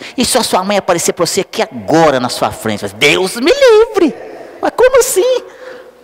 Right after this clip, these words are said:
Aí eu falei, "Como assim? Se você ama sua mãe." "Não, mas ela já morreu, uai. Né? É um fantasma." Sou, minha querida, não.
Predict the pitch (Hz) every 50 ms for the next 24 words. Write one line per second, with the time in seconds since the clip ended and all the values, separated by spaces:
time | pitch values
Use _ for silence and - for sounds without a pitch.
0 | - _ _ _ _ _ _ _ _ _ _ _ _ _ _ _ _ _ - 381
1 | 427 415 453 440 453 359 - 240 453 - 480 523 508 480 403 - - - - 262
2 | 370 339 277 180 - - - - _ _ - - _ _ _ _ _ _ _ _
3 | _ _ _ _ - - 339 349 - - - 330 302 269 277 311 311 330 285 -
4 | - - 214 202 147 139 147 139 120 139 143 143 135 131 120 131 127 147 165 165
5 | 165 180 214 220 240 480 539 523 523 - - - - - - - - - - -
6 | - - - - - - - - - - _ _ _ - 139 147 - _ _ _
7 | - - 135 131 - - - 131 147 151 - - - 147 143 185 233 247 247 -
8 | 311 269 302 269 202 - - - _ _ _ _ _ _ _ _ _ _ _ _
9 | - _ - - - 175 170 170 165 214 220 185 175 87 - - - 87 - -
10 | 80 69 67 - - - - - _ _ _ - 127 127 117 107 95 90 - -
11 | -